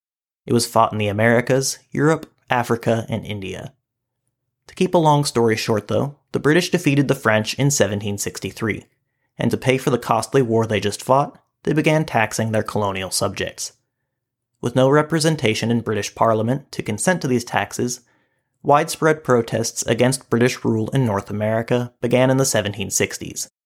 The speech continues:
This wound up escalating into shots being fired in Massachusetts in April of seventeen seventy-five.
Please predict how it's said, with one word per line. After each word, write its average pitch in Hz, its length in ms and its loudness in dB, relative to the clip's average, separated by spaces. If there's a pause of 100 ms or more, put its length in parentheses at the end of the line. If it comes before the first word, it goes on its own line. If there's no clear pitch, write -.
(680)
This - 180 -2
wound 139 220 6
up 151 200 2
escalating 113 680 2
into 120 220 0
shots 110 340 2
being 110 240 -2
fired 107 440 2
in 143 180 2
Massachusetts 139 920 0
in 165 160 0
April 120 380 4
of 117 80 2
seventeen 104 480 -2
seventy-five. 95 800 -4